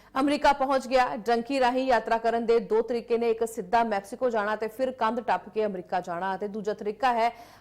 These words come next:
ਹਵਾਈ ਜਹਾਜ਼, ਟੈਕਸੀ, ਕੈਂਟਰ, ਬੱਸ, ਜੰਗਲ, ਸਮੁੰਦਰ ਦੇ ਰਾਹੀਂ ਕਈ ਦੇਸ਼ਾਂ ਨੂੰ ਪਾਰ ਕਰਨਾ। ਸੋ ਏਜੰਟ ਨੇ ਆਕਾਸ਼ ਦੇ ਪਰਿਵਾਰ ਤੋਂ ਪੈਸੇ ਲੈ ਕੇ ਉਸ ਨੂੰ ਸਿੱਧਾ ਮੈਕਸੀਕੋ ਭੇਜਣ ਦੇ ਲਈ,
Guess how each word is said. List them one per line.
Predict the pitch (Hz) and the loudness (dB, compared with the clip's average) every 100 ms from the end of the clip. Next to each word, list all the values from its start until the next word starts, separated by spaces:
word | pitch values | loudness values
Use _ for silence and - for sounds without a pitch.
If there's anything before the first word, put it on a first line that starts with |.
| - | 4
ਹਵਾਈ | 262 277 294 | 8 8 6
ਜਹਾਜ਼, | 294 285 285 | 4 4 2
ਟੈਕਸੀ, | 277 240 - 285 | 0 0 -2 -2
ਕੈਂਟਰ, | 262 233 233 247 | 0 2 2 0
ਬੱਸ, | 208 220 - | 4 2 2
ਜੰਗਲ, | 202 214 202 226 | -4 -4 0 0
ਸਮੁੰਦਰ | 226 208 208 233 | 0 -4 0 0
ਦੇ | 220 | 2
ਰਾਹੀਂ | 196 214 220 | 0 -2 -4
ਕਈ | 240 254 | 0 2
ਦੇਸ਼ਾਂ | 220 196 175 | 0 -2 -6
ਨੂੰ | 175 | -6
ਪਾਰ | 151 147 | -6 -6
ਕਰਨਾ। | 160 139 - - - - | -10 -12 -14 -18 -20 -20
ਸੋ | - 269 | 4 6
ਏਜੰਟ | 277 311 311 | 8 4 2
ਨੇ | 294 311 | 2 2
ਆਕਾਸ਼ | 254 - 247 247 240 | 2 4 6 6 2
ਦੇ | 262 | 0
ਪਰਿਵਾਰ | 254 233 214 214 | 2 4 4 4
ਤੋਂ | 233 | 2
ਪੈਸੇ | 240 233 226 294 | 0 2 2 2
ਲੈ | 269 | 2
ਕੇ | 240 254 | 2 2
ਉਸ | 240 247 | 0 0
ਨੂੰ | 247 | -6
ਸਿੱਧਾ | 269 220 247 285 | -6 -2 0 2
ਮੈਕਸੀਕੋ | 240 220 240 247 | 0 -2 -4 -4
ਭੇਜਣ | 226 220 214 214 | 0 -2 -2 -4
ਦੇ | 208 | -2
ਲਈ, | 202 220 | -2 -4